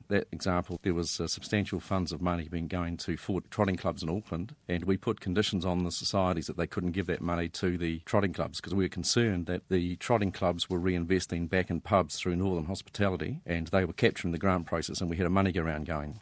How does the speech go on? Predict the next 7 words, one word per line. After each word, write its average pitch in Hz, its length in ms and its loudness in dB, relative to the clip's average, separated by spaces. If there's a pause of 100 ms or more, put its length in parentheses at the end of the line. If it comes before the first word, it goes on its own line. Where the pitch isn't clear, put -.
Those - 480 -2 (240)
three 107 260 2
societies 95 720 2
have 87 300 -4 (200)
withdrawn 104 400 4
their 82 160 2
appeals. 82 840 0